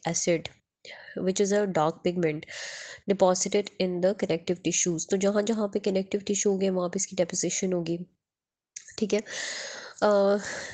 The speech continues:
जो क्लिनिकल मैनिफेस्टेशंस हैं, वो, अ, जो सीवियर वाले होते हैं, वो एडल्ट एज में स्टार्ट हो जाते हैं। लेकिन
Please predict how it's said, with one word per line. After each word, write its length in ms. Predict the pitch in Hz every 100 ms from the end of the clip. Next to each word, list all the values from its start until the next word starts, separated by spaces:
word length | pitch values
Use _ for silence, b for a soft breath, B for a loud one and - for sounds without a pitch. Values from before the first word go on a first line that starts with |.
| B
जो 380 | 196 220 220 - _ _ _ _ _ -
क्लिनिकल 380 | 226 214 233 294
मैनिफेस्टेशंस 1000 | 240 220 220 220 - 196 - 233 233 220
हैं, 260 | 196 190
वो, 400 | 185 190 202 220
अ, 280 | - - 190 180 175 175 175 175 175 185
जो 120 | 202
सीवियर 400 | 196 190 185 202
वाले 200 | 196 175
होते 220 | 170 170
हैं, 80 | 185
वो 180 | 190 190
एडल्ट 400 | 196 175 196 214 - _ _ _ _ -
एज 220 | 175 -
में 80 | 202
स्टार्ट 320 | 202 165 156
हो 40 | 165
जाते 280 | 160 - 180
हैं। 120 | 180
लेकिन 320 | 185 233